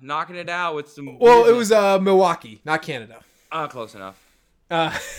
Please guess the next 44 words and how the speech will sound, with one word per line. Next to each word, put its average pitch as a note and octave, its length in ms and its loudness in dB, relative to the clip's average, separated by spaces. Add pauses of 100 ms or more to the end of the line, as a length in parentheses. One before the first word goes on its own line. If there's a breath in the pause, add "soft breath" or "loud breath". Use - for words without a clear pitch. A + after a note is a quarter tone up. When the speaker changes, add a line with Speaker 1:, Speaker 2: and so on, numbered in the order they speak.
(180 loud breath)
Speaker 2:
<laughs> - 400 -20
just C4 200 -10
about, D4+ 380 -2
just D#4+ 220 -10
about G#3 340 -2
Canada, C#3+ 540 -8
but, D3+ 340 -4
um, C3+ 460 -4 (380 loud breath)
no, F3+ 240 0
there F3+ 180 0
was E3+ 160 -4
the E3+ 220 0
Milwaukee F3 480 -2
Regionals, D#3+ 400 -6
which F3+ 140 -4
I F3 100 0
think F4 320 -12
was A#3 160 -8
the F#3 120 -2
last, D#3 600 -6 (800)
if E3 60 -10
I'm F3+ 80 -8
not C#4+ 120 -2
mistaken, A#3 360 -4
that's F3 160 -6
the F#3 100 -4
last E3 340 -2
regionals D3+ 520 -8
of A#2+ 140 -14
this, - 520 -12
this, D3 360 -12
uh, B2 240 -12
season. B2 560 -12 (340 soft breath)
'Cause F#3 140 0
I F#3 40 4
think G#3+ 140 -2
there's F3+ 240 -2
the E3 240 0
N E3+ 100 -4
A E3+ 140 -2
I C#3 160 -4
C C#3 580 -8
left, C3 680 -12 (540)
but C3+ 440 -4